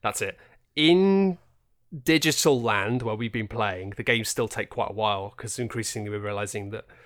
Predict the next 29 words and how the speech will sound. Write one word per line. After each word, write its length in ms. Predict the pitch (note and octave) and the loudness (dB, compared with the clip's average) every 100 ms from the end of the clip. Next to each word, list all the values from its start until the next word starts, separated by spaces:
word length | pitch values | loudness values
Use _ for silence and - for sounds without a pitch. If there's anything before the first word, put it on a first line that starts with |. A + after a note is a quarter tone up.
| _ _ | _ _
card 300 | - A2 A2+ | 2 4 4
games 340 | G#2+ G2 F#2+ G#2+ | -2 -4 -6 -10
in 60 | |
particular 600 | - - A#2+ - G2 G2+ - | -10 -10 -10 -10 -6 -6 -4
are 180 | G2+ | -6
really 340 | G#2 G#2+ G2+ G2+ | -6 -8 -8 -8
not 340 | G#2 G#2+ - | -4 -6 -6
great 300 | - A2 F#2 - _ | -2 -2 -2 -10 _
for 300 | - G#2 F#2+ - | -8 -6 -6 -10
playing 260 | - G#2 G2 | -6 -4 -4
digitally. 480 | A2 G#2 - F#2 F2+ - - _ - | -8 -8 -10 -10 -12 -16 -20 _ 2
But 140 | D3 | 4
I 140 | D#3+ F3+ | 6 8
wonder 340 | G#3+ C4 F3+ | 6 8 6
how 160 | D3+ C#3+ | 6 4
fast 400 | - F3+ - - | 4 2 2 -6
it 60 | |
could 180 | - G#2+ | -8 -8
be 380 | G#2 G2 G#2 C#3 _ | -6 -6 -10 -20 _
in 160 | A#2+ A#2 | -2 0
real 240 | A2 G#2 | 0 0
life, 520 | A2 A#2+ F#2+ - - - | 0 0 -2 -12 -12 -2
and 140 | C3 | 0
especially 560 | B2+ - G#3+ G3+ D#3 B2 | 2 2 0 0 -2 -4
because 540 | B2 - A2 - - - - - _ _ _ _ | -4 -2 -2 -4 -8 -14 -20 -20 _ _ _ _
imagining 400 | C3 C3 B2 B2 | 0 2 4 2
playing 300 | B2 B2 A#2+ | 0 2 2
this 200 | A2+ - | 0 -4
with 140 | A#2+ | -8